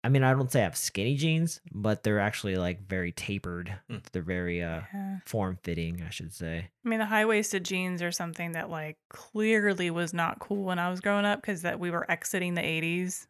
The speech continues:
Speaker 3: and so you don't dress like the eighties. Thank God, like, I feel like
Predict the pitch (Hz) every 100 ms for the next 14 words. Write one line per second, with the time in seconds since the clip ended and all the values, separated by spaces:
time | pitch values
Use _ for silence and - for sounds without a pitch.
0 | _ - 160 160 147 147 160 160 151 160
1 | 156 170 - 165 - 160 160 160 165 -
2 | - - - _ _ - 226 254 220 214
3 | 196 185 208 202 - 226 220 226 233 233
4 | 185 175 175 -